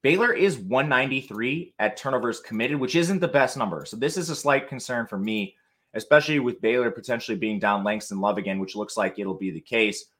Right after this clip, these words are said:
You're really reliant on Ray J Dennis at the point guard to <laughs> not turn the ball over. And his turnover rate is pretty high this year, which is a bit surprising. You look at Ray J Dennis throughout his career, his storied career across programs.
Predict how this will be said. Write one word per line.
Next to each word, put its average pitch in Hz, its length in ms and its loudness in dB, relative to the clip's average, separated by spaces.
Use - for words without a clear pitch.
You're 127 100 2
really 190 220 6
reliant 147 560 4
on 113 160 -2
Ray 113 180 0
J 117 220 -2
Dennis 117 400 -2
at 104 80 -4
the - 60 -8
point 110 280 -4
guard 123 260 4
to 104 100 -10
<laughs> - 20 -6
not 147 500 0
turn 156 180 -4
the 151 80 0
ball 151 240 8
over. 156 320 0
And 131 340 4
his 190 200 2
turnover 233 360 6
rate 196 180 4
is 170 140 -2
pretty 185 220 0
high 131 240 6
this 98 200 -2
year, 87 200 -6
which 95 160 -8
is 107 100 -8
a 110 60 -10
bit 135 180 -2
surprising. 113 540 2
You 113 100 -2
look 131 160 -6
at 107 100 -2
Ray 113 140 0
J 104 220 -4
Dennis 110 320 0
throughout 101 320 -2
his 95 120 -6
career, 101 360 -4
his 90 180 -6
storied 123 400 0
career 98 320 -4
across 95 400 -2
programs. 92 640 -4